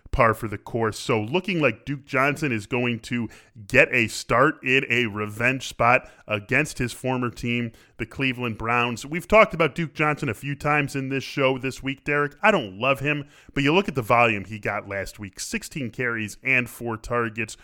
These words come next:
Once David Johnson was out of that game, when you have any running back getting that sort of touch load, it's really hard to turn away from him. Even if you take,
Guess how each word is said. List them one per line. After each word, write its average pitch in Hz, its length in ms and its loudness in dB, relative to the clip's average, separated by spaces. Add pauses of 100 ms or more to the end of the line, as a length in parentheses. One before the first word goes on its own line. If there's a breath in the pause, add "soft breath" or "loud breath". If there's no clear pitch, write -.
(220 loud breath)
Once 156 220 -2
David 117 300 0
Johnson 117 420 0
was 107 160 -6
out 117 220 2
of 107 40 -4
that 107 240 -2
game, 110 340 -2 (340 soft breath)
when 170 120 -2
you 233 80 4
have 175 180 8 (120)
any 147 240 4
running 139 320 2
back 143 280 -2 (140)
getting 107 360 2
that 120 260 4
sort 127 260 0
of - 100 -8
touch - 320 -2
load, 143 320 0 (160)
it's - 160 -6
really 156 280 2
hard 113 240 -4
to 107 60 -14
turn 117 200 -6
away 107 220 -4
from 107 180 -8
him. 120 100 -8
Even 233 240 0
if - 140 -6
you 117 80 -10
take, - 420 2